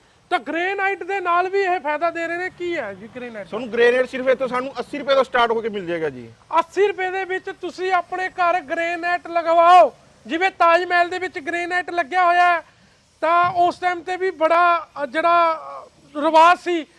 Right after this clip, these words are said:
Speaker 1: ਤਾਂ ਉਹ ਹੁਣ ਤਾਜ ਮਹਿਲ ਆਪਣੇ ਘਰ ਬਣਾਓ। ਸਿਰਫ ਅਠਾਈ, ਕਿੰਨੇ?
Speaker 2: ਅਠਾ-, ਅਠਾਈ ਰੁਪਏ ਨਹੀਂ ਜੀ, ਅਠਾਈ ਰੁਪਏ ਦਾ ਟਾਇਲ ਦੇਣੀ ਹੈ, ਅੱਸੀ ਰੁਪਏ ਫੁੱਟ ਗ੍ਰੇਨਾਈਟ
Speaker 1: ਅੱਸੀ
Speaker 2: ਦੇਣਾ
Speaker 1: ਰੁਪਏ ਦੇ
Speaker 2: ਜੀ।
Speaker 1: ਵਿੱਚ ਤੁਸੀਂ ਆਪਣੇ ਘਰ ਤਾਜ ਮਹਿਲ ਬਣਾ ਸਕਦੇ ਹੋ।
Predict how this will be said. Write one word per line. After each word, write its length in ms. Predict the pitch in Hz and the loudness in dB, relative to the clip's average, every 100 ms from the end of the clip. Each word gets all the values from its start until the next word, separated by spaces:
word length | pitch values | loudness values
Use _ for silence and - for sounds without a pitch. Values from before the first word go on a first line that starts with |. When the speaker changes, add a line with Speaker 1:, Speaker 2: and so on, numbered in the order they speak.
| _ _ | _ _
Speaker 1:
ਤਾਂ 180 | 339 359 | 2 6
ਉਹ 200 | 370 381 | 6 6
ਹੁਣ 120 | 370 | 4
ਤਾਜ 320 | - 339 339 | 2 2 2
ਮਹਿਲ 200 | 359 370 | 2 0
ਆਪਣੇ 240 | 370 370 370 | -2 -2 -8
ਘਰ 260 | 370 349 | -2 -2
ਬਣਾਓ। 320 | 330 349 339 370 | 0 0 0 0
ਸਿਰਫ 240 | 370 370 | -2 -8
ਅਠਾਈ, 320 | 269 339 370 381 _ _ _ | -2 -2 -2 -6 _ _ _
ਕਿੰਨੇ? 160 | 339 381 | -8 -6
Speaker 2:
ਅਠਾ-, 600 | 415 _ _ _ 175 175 | -8 _ _ _ -12 -12
ਅਠਾਈ 560 | _ _ _ 170 180 | _ _ _ -4 -2
ਰੁਪਏ 260 | 220 254 247 | -2 2 2
ਨਹੀਂ 180 | 233 233 | 2 -6
ਜੀ, 100 | 294 | -6
ਅਠਾਈ 240 | 226 220 | 0 0
ਰੁਪਏ 140 | 233 262 | 0 -2
ਦਾ 60 | |
ਟਾਇਲ 400 | 294 220 214 226 | -2 0 0 0
ਦੇਣੀ 220 | 233 240 | -4 -6
ਹੈ, 40 | 311 262 | -6 -8
ਅੱਸੀ 220 | 226 277 | -10 -12
ਰੁਪਏ 180 | 269 262 | -8 -6
ਫੁੱਟ 180 | 240 233 | -8 -4
ਗ੍ਰੇਨਾਈਟ 260 | 240 262 | 4 4
Speaker 1:
ਅੱਸੀ 200 | 285 480 | 6 8
Speaker 2:
ਦੇਣਾ 140 | 453 440 | 8 4
Speaker 1:
ਰੁਪਏ 80 | |
ਦੇ 80 | 403 | 0
Speaker 2:
ਜੀ। 60 | 403 | 0
Speaker 1:
ਵਿੱਚ 220 | 392 - | -2 -6
ਤੁਸੀਂ 340 | 359 359 349 | -8 -6 -2
ਆਪਣੇ 340 | 381 359 359 370 | 0 0 -4 -6
ਘਰ 240 | 370 349 | 0 -2
ਤਾਜ 300 | - 330 330 | 0 -2 -2
ਮਹਿਲ 240 | 330 330 330 | -2 -4 -4
ਬਣਾ 260 | 311 320 | -2 -2
ਸਕਦੇ 340 | 277 302 311 339 | -2 -6 -4 -2
ਹੋ। 220 | 359 | -2